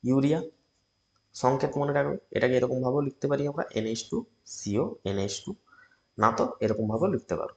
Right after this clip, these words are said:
কোনো অসুবিধা নেই। ডেল্টা মেটালের উপাদান কি কি? তামা থাকবে, দস্তা থাকবে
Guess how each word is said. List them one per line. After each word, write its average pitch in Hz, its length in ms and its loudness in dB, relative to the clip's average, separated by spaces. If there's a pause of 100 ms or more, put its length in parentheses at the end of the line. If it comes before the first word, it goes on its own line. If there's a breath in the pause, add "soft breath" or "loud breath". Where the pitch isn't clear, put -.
কোনো 98 140 0
অসুবিধা - 300 -10
নেই। - 1040 -14
ডেল্টা 170 300 10
মেটালের 185 340 8
উপাদান 170 340 4
কি 165 120 0
কি? 185 120 2
তামা 113 320 4
থাকবে, 151 320 0 (200)
দস্তা 104 320 2
থাকবে 151 320 0